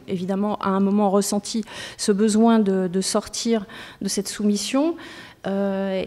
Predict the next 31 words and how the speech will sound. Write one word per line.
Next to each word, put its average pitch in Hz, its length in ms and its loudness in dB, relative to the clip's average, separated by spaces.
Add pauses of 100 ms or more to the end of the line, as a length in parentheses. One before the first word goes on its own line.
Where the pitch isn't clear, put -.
et, 202 260 0
euh, 180 300 -2
et - 80 -2
ils 196 140 0
y 190 40 -2
sont 220 160 -2
parvenus 196 520 4 (480)
avec, 208 400 0
euh, 196 100 4
différents 214 360 2
moyens 208 540 4
dont, 190 360 -6
dont 196 100 -2
vous 196 160 -2
avez 196 140 4
dit 220 120 -2
tout - 160 -12
à 220 40 -2
l'heure, 208 100 -2
Monsieur 202 240 -6
Gallet, 196 420 -4
qu'ils - 240 -6
avaient 190 140 -4
incorporé, 196 720 -6
enfin 185 180 -12
d'ailleurs 185 260 -8
ça - 120 -12
a - 20 -8
été 185 160 -10
dit 185 100 -8
autrement, 196 320 -4